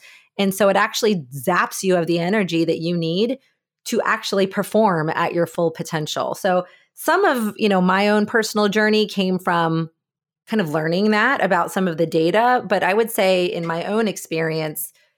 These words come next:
it was slowly over time, I would let the veneer of my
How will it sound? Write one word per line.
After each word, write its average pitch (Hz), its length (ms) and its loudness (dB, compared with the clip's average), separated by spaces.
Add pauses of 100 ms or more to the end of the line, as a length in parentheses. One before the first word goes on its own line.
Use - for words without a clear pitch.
(540)
it 208 160 2
was 196 460 0 (100)
slowly 208 640 2
over 170 280 2
time, 156 540 -2
I 160 120 -2
would 160 140 0
let 170 180 0
the 165 120 0
veneer 156 580 0
of 147 160 -4
my 147 480 -4